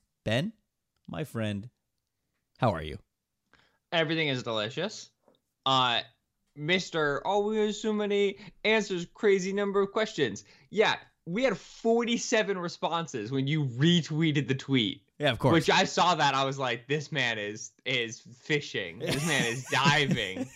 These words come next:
Speaker 2: for further engagement," and I respect it.
Speaker 1: I think we have, I think we have, like, eighty or ninety questions total for this one, which is really great for a summer Fan Friday.
Speaker 2: We should, one, one, one Fan Friday, we should commit beforehand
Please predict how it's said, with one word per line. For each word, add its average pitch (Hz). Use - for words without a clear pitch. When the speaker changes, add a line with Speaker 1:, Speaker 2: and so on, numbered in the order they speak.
Speaker 2:
for 147
further 165
engagement," 135
and 107
I 120
respect 95
it. 90
Speaker 1:
I 156
think 214
we 247
have, 208
I 160
think 240
we 294
have, 247
like, 147
eighty 147
or 131
ninety 113
questions 107
total 95
for -
this 76
one, -
which 170
is 143
really 147
great 113
for 107
a 98
summer 104
Fan 92
Friday. -
Speaker 2:
We 135
should, 180
one, 127
one, 123
one 131
Fan 143
Friday, 110
we 107
should 104
commit 113
beforehand 92